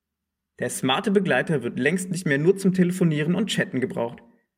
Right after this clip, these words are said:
sondern ist zu einem Allrounder im täglichen Leben geworden. Man sucht und konsumiert immer und überall. Um das Medienverhalten fürs Recruiting zu nutzen, braucht es eine mobil optimierte Unternehmensseite.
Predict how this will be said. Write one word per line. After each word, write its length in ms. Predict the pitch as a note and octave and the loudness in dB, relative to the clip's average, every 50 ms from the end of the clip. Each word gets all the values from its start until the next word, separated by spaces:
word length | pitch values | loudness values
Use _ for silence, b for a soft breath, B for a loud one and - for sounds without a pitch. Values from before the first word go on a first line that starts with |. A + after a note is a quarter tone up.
| b b | b b
sondern 300 | - - D#3 F#3 G3 F3 | -2 2 4 4 4 2
ist 180 | - - - - | 0 -2 -4 -2
zu 80 | D#3+ | -2
einem 200 | A#2+ B2 A#2 G#2+ | 0 0 -2 -2
Allrounder 560 | - C3 F3 G3 D#3+ C3+ B2 C3+ C#3+ E3+ - | 0 0 2 2 2 2 0 0 0 0 0
im 140 | - F#3 F#3+ | 0 0 0
täglichen 460 | - E3 A2 - - C3 - - D3 | 0 -2 -4 -4 -4 -6 -2 0 0
Leben 260 | A#2+ B2 A#2+ G#2 B2 A#2+ | 2 2 0 0 2 2
geworden. 460 | F#3+ F#3 E3 A#2 A2 - - - - - - - _ _ _ _ _ _ _ _ _ _ _ _ _ _ _ _ _ _ _ _ | 2 2 2 0 -2 -2 -6 -10 -12 -14 -18 -20 _ _ _ _ _ _ _ _ _ _ _ _ _ _ _ _ _ _ _ _
Man 160 | - B2 B2+ | -6 -4 0
sucht 260 | B2+ D#3 A3+ - - | 4 4 4 4 2
und 120 | - F#3 F3+ | 0 0 2
konsumiert 460 | F#3 G3+ E3+ D3 C#3+ C#3 C#3 C3+ - | 2 2 2 2 2 2 0 0 2
immer 300 | - F#3 G#3+ G3 G2 A#2 | 2 2 2 2 2 0
und 140 | C3 C3+ - | -4 -6 -4
überall. 520 | C#3 B2+ B2 D3 - - - - - - - _ _ _ _ _ _ _ _ _ _ _ _ _ _ _ _ _ _ _ _ _ _ _ _ _ _ _ _ _ _ _ _ - | -4 -4 -2 -2 -4 -4 -6 -12 -12 -16 -20 _ _ _ _ _ _ _ _ _ _ _ _ _ _ _ _ _ _ _ _ _ _ _ _ _ _ _ _ _ _ _ _ -6
Um 140 | C#3 D3 D3+ | -2 0 2
das 200 | C#3+ C#3 - - | 0 2 4 4
Medienverhalten 720 | F3+ A3 B3 A#3 A3+ G3 F#3+ F#3 D3 D3 D3 D3 - D#3+ | 4 4 4 4 2 2 2 2 0 0 0 0 0 -2
fürs 280 | D3 - F#3 F#3 F#3 F#3 | -2 2 2 2 2 2
Recruiting 420 | F#3 F#3 F#3 G#3+ G3+ G#3 G3 F#3 | -2 -2 -2 0 2 4 4 4
zu 100 | F#3+ A#3 | 4 4
nutzen, 440 | G#3+ G3+ G3+ G3+ - G#3+ G#3 G3 - | 6 6 6 6 4 0 -2 -2 -2
braucht 280 | - - C#3+ F3+ - - | -2 -2 -2 0 0 0
es 120 | G3 F#3+ | 0 0
eine 180 | - C#3+ C3+ C3 | 0 0 0 2
mobil 380 | B2+ A#2+ A2+ D3 F3+ G#3+ F#3+ F#3 | 0 0 2 2 2 2 2 0
optimierte 560 | B2+ - - - - A#2 A2 A2 A2 - A2 | -4 -8 -8 -6 -2 -2 -2 -2 -2 -2 -4
Unternehmensseite. 960 | A#2 A2+ - D#3 C#3+ D3+ F3+ F3 C#3+ - - G#2+ G2+ G2 - - - - - | -4 -2 0 0 2 4 4 2 2 0 -2 -4 -4 -6 -8 -14 -16 -16 -20